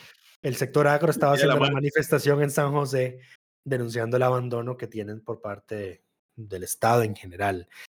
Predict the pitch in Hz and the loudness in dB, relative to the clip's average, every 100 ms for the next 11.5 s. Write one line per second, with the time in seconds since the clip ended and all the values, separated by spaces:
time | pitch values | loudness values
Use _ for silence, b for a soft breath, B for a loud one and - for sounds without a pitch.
0 | _ 185 196 202 226 208 196 156 143 143 | _ 2 4 4 4 6 6 4 4 2
1 | 139 156 123 - 143 143 143 - 156 107 | 4 2 2 2 2 2 0 -2 -4 -2
2 | 110 139 113 - 104 - - 101 220 233 | -2 -2 -4 -6 -10 -12 -6 2 2 2
3 | 147 104 95 - 98 - - - _ _ | 0 -2 -12 -18 -20 -18 -20 -20 _ _
4 | - - 95 113 110 117 117 113 120 131 | -14 -12 -8 -10 -10 -8 -8 -8 -8 -2
5 | 135 123 127 135 107 - 92 B B _ | 0 0 -2 -4 -6 -12 -18 B B _
6 | _ 127 117 - 107 98 92 90 85 - | _ -6 -6 -6 -6 -6 -8 -10 -12 -16
7 | - 101 - 131 135 135 120 98 92 90 | -12 -12 -2 0 2 0 -4 -4 -6 -14
8 | 87 _ _ 113 98 95 90 90 87 87 | -18 _ _ -20 -14 -12 -12 -12 -14 -18
9 | _ _ _ B B B - 131 127 175 | _ _ _ B B B 0 2 4 4
10 | 208 170 123 113 113 139 190 147 107 104 | 4 4 4 4 6 6 4 2 0 0
11 | 107 120 113 - | -2 -4 -6 -12